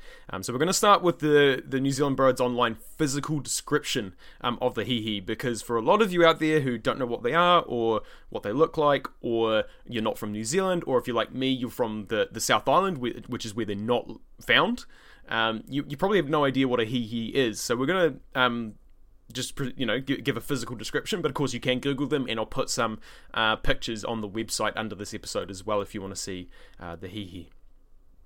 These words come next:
So they're a medium-sized songbird. Um, what that basically means is it's about eighteen centimeters in length, um, and about thirty to thirty-six grams, depending on if it's a male or a female. Males tend to be about roughly thirty-six grams, females tend to be about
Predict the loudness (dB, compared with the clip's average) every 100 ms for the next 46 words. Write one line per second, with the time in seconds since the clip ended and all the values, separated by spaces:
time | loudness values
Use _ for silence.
0 | -20 -8 -2 2 4 4 2 2 2 0
1 | 0 2 2 0 0 2 0 0 0 0
2 | -4 -10 -20 -4 -2 0 2 2 2 4
3 | 2 2 -4 -2 -2 -2 -4 -8 -8 -6
4 | 0 2 2 2 -2 -2 -4 -2 -2 -2
5 | -2 -2 -4 -6 -8 -4 -2 -4 -8 -16
6 | -18 -8 -2 -2 0 2 0 0 2 4
7 | 4 2 -4 0 0 0 -4 -6 0 0
8 | 0 -4 -10 -6 -4 -2 -4 -4 -8 -6
9 | -2 -2 -2 -4 -2 -2 -2 -6 -8 -12
10 | -2 4 4 2 -4 -4 -2 2 0 2
11 | -4 -4 -6 -2 -2 -2 -4 -2 2 2
12 | 2 -2 -2 0 -2 -2 -8 -8 -6 -2
13 | 0 0